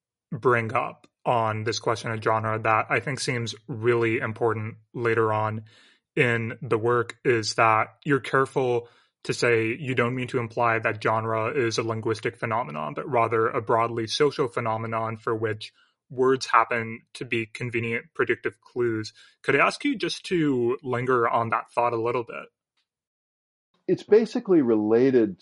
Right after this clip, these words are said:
Speaker 2: to the, the problem of interpretability with these models, that, um, you, you cannot assume that the features,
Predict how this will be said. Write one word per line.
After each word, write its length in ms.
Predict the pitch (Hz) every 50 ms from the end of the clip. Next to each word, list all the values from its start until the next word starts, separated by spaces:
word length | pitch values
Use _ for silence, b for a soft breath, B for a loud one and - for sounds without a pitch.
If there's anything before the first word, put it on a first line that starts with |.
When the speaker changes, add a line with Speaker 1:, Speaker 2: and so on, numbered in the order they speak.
| - -
Speaker 2:
to 540 | - 104 98 98 98 95 95 95 98 98 - _ -
the, 600 | 98 87 92 104 101 101 101 101 101 98 98 110 - _ _ _ _ _ _ _ _ _ _ _ _ _ _ _ _ _ _ _ -
the 60 | 127
problem 380 | - - 156 165 180 175 151
of 80 | 120 123
interpretability 960 | 117 104 - - 104 101 - 151 135 120 104 87 101 98 101 104 117 139 147
with 160 | 135 143 139
these 220 | 135 151 151 147 131
models, 540 | 147 147 147 147 151 160 165 165 160 156 -
that, 260 | - 117 113 110 110 - - -
um, 380 | 127 117 110 104 104 101 107 B B B - _ -
you, 340 | 127 113 127 139 123 113 98 _ -
you 180 | 117 123 127
cannot 460 | 123 - - 151 156 180 202 208 170
assume 420 | 135 117 - - - 143 139 120 107
that 120 | 101 98
the 80 | - 95
features, 840 | - _ - 113 104 - - 101 101 95 92 87 - - - -